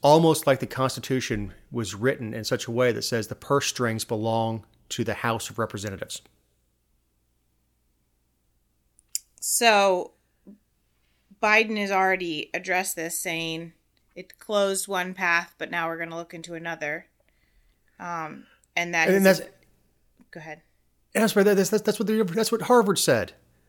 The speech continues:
Speaker 1: "Well, we'll work around that." The, the Supreme Court just said not to, and like, ah, well, Roberts left, left us a workaround with the, you can discuss your race and your,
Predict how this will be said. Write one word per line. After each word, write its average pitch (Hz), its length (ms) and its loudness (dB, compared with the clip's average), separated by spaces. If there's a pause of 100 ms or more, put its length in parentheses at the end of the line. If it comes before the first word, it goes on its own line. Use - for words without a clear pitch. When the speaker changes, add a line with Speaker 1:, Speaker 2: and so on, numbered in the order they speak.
(560)
Speaker 1:
"Well, 151 140 8
we'll 175 160 8
work 160 220 6
around 120 380 4
that." 92 400 -6 (680)
The, 285 100 2
the 208 220 -2
Supreme 233 320 4
Court 202 240 4
just - 180 4
said 160 160 2
not 151 320 2
to, 117 300 2
and 139 80 -2
like, 135 200 0
ah, 175 480 6 (340)
well, 131 200 4
Roberts 147 340 4
left, 131 140 0
left 131 360 0
us 120 120 -6
a 127 40 -4
workaround 113 640 0
with 113 140 -4
the, 110 100 0
you 127 140 0
can 117 160 -2
discuss 185 680 -2
your 117 140 -4
race 98 420 -4
and 120 200 -4
your, 101 200 -4